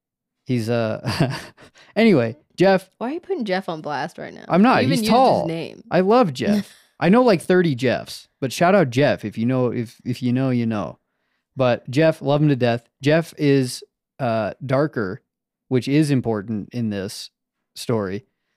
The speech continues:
Speaker 1: but he's half Brazilian, half Mexican. He goes to spray this house. He goes inside, and they've got a big old Confederate flag in there. And it's like, "Oh, boy."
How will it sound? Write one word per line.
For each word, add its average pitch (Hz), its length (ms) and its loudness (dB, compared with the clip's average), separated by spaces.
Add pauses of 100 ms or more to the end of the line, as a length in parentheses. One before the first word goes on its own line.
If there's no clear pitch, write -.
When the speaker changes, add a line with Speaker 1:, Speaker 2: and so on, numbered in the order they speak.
(120)
Speaker 1:
but 131 240 2
he's 131 160 -2
half 151 400 0
Brazilian, 139 520 2
half 120 220 -2
Mexican. 113 680 -6 (400)
He 127 120 -2
goes 139 240 0
to 135 60 -4
spray 127 300 -2
this 117 160 -6
house. 113 300 -4
He 123 100 -14
goes 147 280 0
inside, 117 520 -2
and 110 100 -6
they've 131 100 -2
got 143 140 0
a 117 60 -2
big 123 260 -2
old 123 220 0
Confederate 113 480 -6
flag 101 380 -10
in 87 100 -12
there. 95 260 -18 (460)
And 131 100 -4
it's 117 160 -6
like, 110 380 -6 (800)
"Oh, 127 240 -4
boy." 101 480 -12